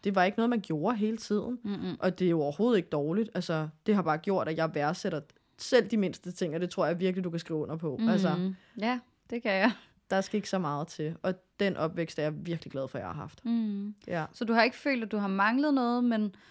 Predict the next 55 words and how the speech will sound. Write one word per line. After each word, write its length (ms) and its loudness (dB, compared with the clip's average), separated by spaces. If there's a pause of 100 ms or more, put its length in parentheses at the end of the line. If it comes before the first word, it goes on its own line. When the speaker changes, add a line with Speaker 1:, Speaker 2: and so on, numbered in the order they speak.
(200)
Speaker 2:
du 80 0
har 140 4
også 160 0
godt 160 -2
kunne 120 -6
se, 180 -4
at 360 -4
dine 380 -2 (320)
venners 440 2
familier 600 0 (100)
måske 500 -4
har 380 2 (500)
ikke 180 -2
haft 200 0
flere 160 2
penge, 460 4
men 140 4
sådan, 460 -2 (140)
har 120 0
i 20 4
hvert 120 6
fald 120 -4
brugt 300 -4
pengene 320 2
på 100 -4
en 120 0
anderledes 420 0
måde? 260 -6 (180)
Speaker 1:
Ja, 200 4 (100)
lige 140 -2
præcis. 320 -6
Speaker 2:
Ja. 180 -2
Speaker 1:
Altså, 260 -4 (400)
jeg 80 -4
tror 120 4
bare, 60 6
jeg 80 8
blev 140 0
overrasket 420 6
over 100 0
det 60 -2
der 60 0
med, 120 -2
at 40 -4
jeg 140 0
værdsatte 440 0
meget 320 0
sådan, 200 -2
"Nå, 140 -2
jamen, 180 2
nu 60 -2
gør 200 -4
vi 120 -2
det 160 0
her." 240 -2